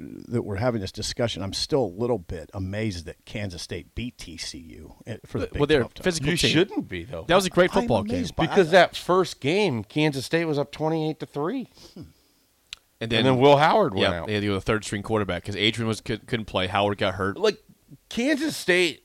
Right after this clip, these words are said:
Speaker 2: On
Speaker 3: I,
Speaker 2: the road in
Speaker 3: if,
Speaker 2: T C U.
Speaker 3: if you hadn't watched Kansas State other than that Alabama game, it'd be probably hard to figure out what they
Speaker 1: I saw 'em against Missouri.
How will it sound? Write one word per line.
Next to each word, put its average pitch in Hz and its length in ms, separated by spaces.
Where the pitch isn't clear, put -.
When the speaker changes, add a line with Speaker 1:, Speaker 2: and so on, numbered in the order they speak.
Speaker 2:
On 196 100
Speaker 3:
I, - 40
Speaker 2:
the 185 100
road 165 220
in 196 120
Speaker 3:
if, 143 100
Speaker 2:
T 123 120
C 113 160
U. 87 280
Speaker 3:
if 170 200
you 240 220
hadn't 254 300
watched 160 380
Kansas 165 380
State 143 240
other 127 220
than 117 140
that 110 140
Alabama 110 560
game, 127 340
it'd 120 160
be 127 120
probably 123 460
hard 104 280
to 101 40
figure 101 360
out 95 260
what 101 360
they 110 140
Speaker 1:
I - 40
saw 294 240
'em 285 80
against 233 240
Missouri. 113 540